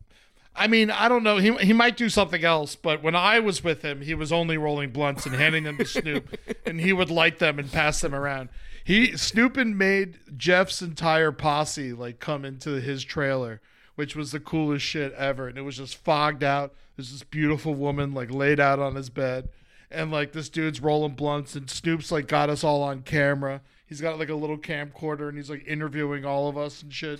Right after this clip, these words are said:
Speaker 1: It was the fucking funniest, coolest thing. Uh,
Speaker 2: Oh
Speaker 1: Scooter
Speaker 2: my God.
Speaker 1: Braun walks in, uh, Bieber's manager. He walks in, the, and it's just smoking, and Snoop's got him on camera, and he's trying to get him to smoke, and he's like, "No, no, no, I won't."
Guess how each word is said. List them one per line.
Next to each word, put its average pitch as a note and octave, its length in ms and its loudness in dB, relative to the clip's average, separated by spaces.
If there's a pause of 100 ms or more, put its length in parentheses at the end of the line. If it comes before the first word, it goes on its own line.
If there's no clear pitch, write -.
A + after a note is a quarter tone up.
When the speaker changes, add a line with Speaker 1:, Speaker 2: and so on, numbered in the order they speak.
(100)
Speaker 1:
It E3 100 -6
was D#3 200 -6
the D#3+ 100 -6
fucking D3 500 -4
funniest, D3+ 600 -4 (400)
coolest D#3 460 -2
thing. D3+ 260 -8 (380)
Uh, D#3+ 340 4
Speaker 2:
Oh B2 220 8
Speaker 1:
Scooter A3 240 8
Speaker 2:
my E3+ 60 -6
God. D#3 120 -10
Speaker 1:
Braun F#3+ 500 4
walks D3+ 380 0
in, B2 300 -6 (400)
uh, C#3+ 240 0
Bieber's F3 500 0
manager. B2+ 580 -6
He B2+ 60 -20
walks D#3+ 420 -2
in, D3+ 300 -8 (140)
the, C3+ 560 -4
and D3+ 120 -6
it's C3+ 240 -10
just E3+ 280 -6
smoking, D#3+ 580 2
and C#3+ 180 -10
Snoop's E3 380 -8
got D#3+ 220 0
him D3+ 100 -4
on D3 140 -6
camera, D3+ 360 -2
and D3 80 -8
he's C#3+ 120 -8
trying D#3 200 -2
to D3+ 80 -4
get D3+ 120 -2
him C#3+ 100 -6
to C#3 60 -10
smoke, D3 460 -6
and C#3 100 -10
he's C#3 100 -10
like, D3+ 160 -4
"No, D3+ 300 4
no, A3+ 260 6
no, F#3+ 220 4
I F3 100 0
won't." E3+ 240 -6